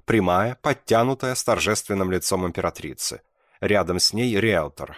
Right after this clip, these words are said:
тщедушный, дерганный, руки за спиной, нервно постукивает себя по заду папкой с документами.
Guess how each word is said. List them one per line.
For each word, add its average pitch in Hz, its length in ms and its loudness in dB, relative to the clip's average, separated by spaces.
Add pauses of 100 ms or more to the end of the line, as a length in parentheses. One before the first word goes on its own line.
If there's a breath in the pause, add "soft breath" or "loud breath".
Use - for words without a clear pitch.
(120)
тщедушный, 95 580 -2
дерганный, 107 540 0
руки 87 240 -4
за 80 120 -6
спиной, 117 460 -2 (340 loud breath)
нервно 143 340 2
постукивает 120 640 -4
себя 110 280 -2
по 95 160 0
заду 104 340 -2
папкой - 400 -2
с 80 80 -6
документами. 73 760 -8